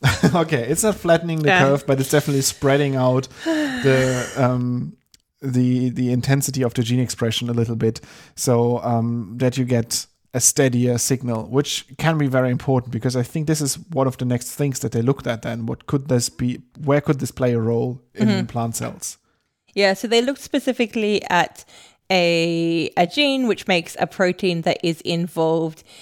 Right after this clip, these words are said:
Speaker 2: in maintaining the daily rhythms of the plant. So there's something called the circadian clock, which is basically this kind of internal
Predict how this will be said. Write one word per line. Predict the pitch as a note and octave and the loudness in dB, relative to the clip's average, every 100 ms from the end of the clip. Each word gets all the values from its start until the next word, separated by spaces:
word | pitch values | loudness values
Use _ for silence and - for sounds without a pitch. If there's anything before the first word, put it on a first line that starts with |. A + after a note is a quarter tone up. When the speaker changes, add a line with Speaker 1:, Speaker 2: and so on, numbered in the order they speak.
| - _ F#3 | -20 _ -2
Speaker 2:
in | E3 D#3+ - - | -2 -2 -6 -4
maintaining | F3+ F3+ F#3 F#3 - A3 A#3 A#3 A3+ G#3+ | -2 0 0 -2 -2 0 0 0 0 -4
the | F3 F#3+ F3+ F3+ - E3+ - | -4 -4 -2 -6 -8 -10 0
daily | G3+ A3 G#3+ G3+ | 2 2 0 0
rhythms | F3 F3+ E3+ D#3+ D#3+ | 2 2 2 0 -4
of | E3+ D#3+ | -6 -6
the | D#3+ | -8
plant. | - D#3 D#3 - | -4 -2 -4 -6
So | - E3 | -2 0
there's | E3 | 0
something | - F3+ | -2 -4
called | F3+ E3+ | -4 -4
the | |
circadian | - E3 - E3+ D#3+ D3+ | -2 -2 0 -2 -2 -4
clock, | - D#4 - - - - | 0 0 -2 -10 -20 -4
which | F#3 G3 | 0 0
is | - | 2
basically | F#3+ - F3 F#3 | 2 2 -2 -2
this | F3 F3 | -2 -2
kind | - F3 | -2 0
of | E3+ E3 - - - - _ _ _ _ _ _ - | 0 -2 -8 -20 -20 -20 _ _ _ _ _ _ 0
internal | B3 C4+ C4 - A3+ A3+ A#3+ A#3 A3 G#3+ G#3+ G#3 G3+ G3 G3 G3 G3 F#3 | 2 2 0 -2 0 2 2 2 2 2 2 2 4 4 2 2 0 -2